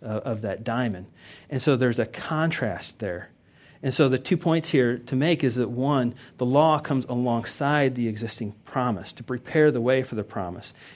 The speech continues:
And then the law is also going to serve as a backdrop to present a contrast to when the promised one,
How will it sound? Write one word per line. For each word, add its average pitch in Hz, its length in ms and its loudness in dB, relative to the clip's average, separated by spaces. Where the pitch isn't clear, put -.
And 135 120 2
then 135 60 4
the 131 80 2
law 135 280 6
is 127 180 -2
also 139 300 2
going 135 180 0
to 123 80 -2
serve 120 360 -2
as 120 120 -8
a 107 60 -4
backdrop 107 800 -6
to 131 100 0
present 139 480 0
a 123 60 -2
contrast 131 1000 -6
to 127 100 -4
when 123 160 2
the 123 80 0
promised 123 540 -4
one, 101 340 -8